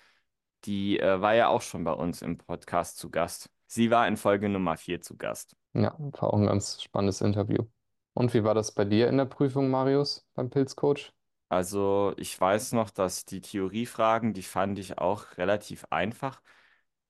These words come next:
Speaker 1: Ich hab damals, äh, mich viel mit dem Grundkurs Pilzbestimmung auf die Pilzcoach-Prüfung vorbereitet, denn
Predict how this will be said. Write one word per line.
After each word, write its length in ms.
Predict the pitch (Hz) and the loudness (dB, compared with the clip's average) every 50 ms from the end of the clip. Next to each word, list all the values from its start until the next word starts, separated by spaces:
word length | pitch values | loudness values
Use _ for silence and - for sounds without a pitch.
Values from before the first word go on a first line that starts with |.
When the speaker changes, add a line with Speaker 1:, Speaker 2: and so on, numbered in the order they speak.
| _ _ _ | _ _ _
Speaker 1:
Ich 180 | - 92 - - | -10 -6 0 0
hab 200 | 104 104 - _ | 0 0 0 _
damals, 600 | - 107 104 110 113 113 110 107 - - - - | 2 2 4 4 4 4 2 2 0 -4 -8 -4
äh, 240 | 98 71 87 95 92 90 - - - | -2 0 0 0 0 -2 -8 -8 -4
mich 460 | 104 104 95 - - - - - - _ | -4 -4 -4 -4 -10 -14 -14 -16 -18 _
viel 280 | - - - 117 120 | -16 -6 -2 0 0
mit 200 | 117 113 110 107 | 2 2 0 0
dem 160 | 104 98 98 92 | -2 -2 -2 -2
Grundkurs 540 | - 107 110 123 120 - - 107 95 - | 0 0 0 0 0 0 0 -2 -2 -2
Pilzbestimmung 840 | - - 123 127 139 - - - 175 - - - 160 151 151 151 147 - | -4 0 0 0 0 -2 -8 -10 -10 -8 -4 -4 -4 -2 -2 -4 -4 -2
auf 220 | - 117 123 - | -2 -4 -4 -4
die 140 | - 127 123 | -10 -12 -12
Pilzcoach-Prüfung 1160 | - - 135 131 127 - - - 123 123 120 - _ _ 123 117 117 - 113 113 113 113 - - - - - _ _ _ _ _ | -4 -4 -4 -4 -4 -8 -6 -4 -4 -4 -4 -6 _ _ -8 -8 -6 -6 -6 -6 -6 -6 -8 -16 -20 -20 -20 _ _ _ _ _
vorbereitet, 760 | 107 107 110 113 104 92 104 107 110 110 - 117 107 - _ 92 | 2 2 2 0 2 2 4 4 4 2 0 -6 -8 -6 _ -2
denn 280 | 90 90 92 87 85 | -2 -2 -2 -4 -6